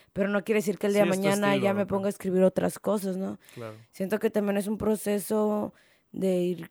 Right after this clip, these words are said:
Speaker 1: como que tú evolucionando y escribir mediante cómo te sientes en este proceso. A lo mejor ya en tres años ya no quieres escribir de amor, güey.
Speaker 2: Claro, definitivamente.
Speaker 1: ¿Quién sabe?
Speaker 2: <laughs>
Speaker 1: Lo veo muy difícil, pero puede que pase, pues.
Speaker 2: Y te pregunto, ¿cómo es tu proceso al, al, al escribir? Porque ahorita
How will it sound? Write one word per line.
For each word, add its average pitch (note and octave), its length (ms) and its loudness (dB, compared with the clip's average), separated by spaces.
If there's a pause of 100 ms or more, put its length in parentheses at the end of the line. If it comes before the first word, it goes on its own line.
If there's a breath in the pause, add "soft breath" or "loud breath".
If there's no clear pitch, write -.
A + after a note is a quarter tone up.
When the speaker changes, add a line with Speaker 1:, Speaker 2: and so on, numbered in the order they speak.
Speaker 1:
como G3 280 0
que F#3 120 -10
tú F3+ 460 -4
evolucionando F3+ 680 -2
y G#3 40 0
escribir F3+ 480 -4
mediante F3+ 380 -2
cómo F3+ 220 -6
te F#3 120 -4
sientes F3+ 340 -6
en F#3+ 120 -4
este F3+ 360 -4 (200)
proceso. - 480 -8
A - 20 -2
lo F3 60 -4
mejor E3+ 240 -10
ya F#3+ 320 -4 (240)
en F3 160 -10
tres F3+ 240 -10
años F#3+ 200 -6
ya F#3 120 -4
no F#3 100 -6
quieres F3+ 180 -6
escribir E3+ 360 -10
de D#3+ 80 -10
amor, D#3 300 -12
güey. - 240 -18
Speaker 2:
Claro, B2 340 -2 (140)
definitivamente. A#2 840 -10
Speaker 1:
¿Quién F3+ 280 -4
sabe? A3 500 -14
Speaker 2:
<laughs> D3 840 0
Speaker 1:
Lo G#3 120 4
veo G#3 160 6
muy A#3+ 160 8
difícil, B3+ 500 0
pero G#3+ 240 2
puede F#3+ 340 -4
que F#3 120 -8
pase, - 340 -8
pues. - 340 -10 (160)
Speaker 2:
Y C#3 120 -8
te C3 100 -8
pregunto, B2+ 300 -6
¿cómo C3+ 180 -6
es C3+ 140 -8
tu C#3 100 -10
proceso A#2+ 460 -8
al, A2+ 160 -6
al, A2+ 280 -10
al A2+ 140 -12
escribir? A#2 360 -16
Porque A#2 340 -10
ahorita A2 760 -12